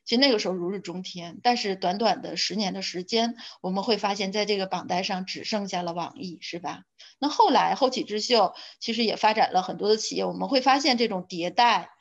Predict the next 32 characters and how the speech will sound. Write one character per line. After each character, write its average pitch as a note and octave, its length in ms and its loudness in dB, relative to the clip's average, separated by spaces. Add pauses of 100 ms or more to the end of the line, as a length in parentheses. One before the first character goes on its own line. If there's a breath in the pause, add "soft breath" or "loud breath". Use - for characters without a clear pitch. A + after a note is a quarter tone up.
(420 loud breath)
技 E4 160 4
术 B3+ 160 0
迭 E3+ 180 -2
代， F#3 320 4
其 A#3 220 0
实 F#3+ 160 -2
这 G#3 140 0
种 - 420 -8
产 - 320 0
业 C4+ 100 6
的 G3 140 -2
竞 G3+ 180 -4
争 G3+ 160 -4
淘 - 220 -6
汰 F#3+ 180 -2
还 E3+ 300 -6
是 F3+ 320 -6
非 G3 160 -2
常 F3+ 280 -8
激 G3 220 -6
烈 A3 260 4
的， - 260 -6
所 - 140 -6
以 G3 60 0
我 F#3 160 -2
们 - 140 -8
要 F#3+ 160 -2
实 G3 180 -2
时 - 180 -6
的 E3+ 140 -4
关 A#3 320 2
注， B3 300 -2